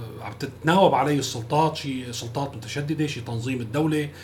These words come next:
بعدين بيجوا ناس بس-، بيحرروني من تنظيم الدولة المتوحش اللي كلنا شفنا شو عمل بالعالم. آه، وطب شو بعمل أنا؟ يعني أنا <laughs> بالنهاية،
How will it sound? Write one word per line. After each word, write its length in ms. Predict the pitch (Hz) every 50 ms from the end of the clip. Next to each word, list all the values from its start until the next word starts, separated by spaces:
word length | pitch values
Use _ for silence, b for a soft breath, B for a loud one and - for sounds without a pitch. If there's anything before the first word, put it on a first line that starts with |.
| B B B
بعدين 240 | 117 127 143 151 143
بيجوا 260 | 135 147 139 143 139
ناس 200 | 139 147 147 147
بس-، 140 | - 120 135
بيحرروني 720 | 127 120 127 127 - - 127 127 123 131 151 175 180 170
من 160 | 160 147 139
تنظيم 360 | 135 135 131 123 147 156 151
الدولة 460 | 139 127 117 147 156 160 160 156 151 147 - B B B B B B
المتوحش 720 | 120 131 135 143 139 156 - - - 175 170 156 - -
اللي 260 | 147 143 139 143 143
كلنا 280 | 139 - 165 165 156 147
شفنا 300 | 143 - - - 156 143
شو 140 | - 151 143
عمل 180 | 139 156 151
بالعالم. 580 | 143 135 139 131 131 156 170 170 160 160 156 160 - - B B B B B B B B B B B B
آه، 220 | - 143 147 147 147 147
وطب 760 | 143 143 160 160 160 160 160 160 156 160 156 151 - 160 156
شو 140 | - 185 180
بعمل 320 | 175 156 151 151 139 139
أنا؟ 240 | 135 139 139 139 139
يعني 260 | 123 110 117 123 123
أنا 360 | 131 139 139 135 131 117 110
<laughs> 120 | - 147 127
بالنهاية، 600 | 135 139 139 131 147 151 151 147 143 143 143 -